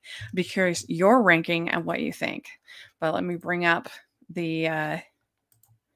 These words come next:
uh, the ranking here. Okay, here we go. This is gonna be fun. <laughs> And I have the, uh,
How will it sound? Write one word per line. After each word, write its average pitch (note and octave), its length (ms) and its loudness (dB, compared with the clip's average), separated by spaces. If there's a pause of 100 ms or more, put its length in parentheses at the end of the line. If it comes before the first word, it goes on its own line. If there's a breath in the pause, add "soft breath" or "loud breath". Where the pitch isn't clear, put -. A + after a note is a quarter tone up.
(1000)
uh, E3+ 240 -8 (200)
the E3+ 300 -8
ranking A#3 520 2
here. A#3+ 580 2 (1700 loud breath)
Okay, G3 420 4
here G3+ 160 2
we A#3+ 100 4
go. E3+ 380 4 (200)
This F#3+ 160 2
is - 40 -4
gonna G3 160 -4
be G3+ 80 0
fun. E3+ 460 2
<laughs> C#4 540 -2 (1200 loud breath)
And F#3+ 160 2
I F#3+ 140 6
have G#3+ 500 8 (120)
the, F#3 640 -2
uh, E3+ 380 -4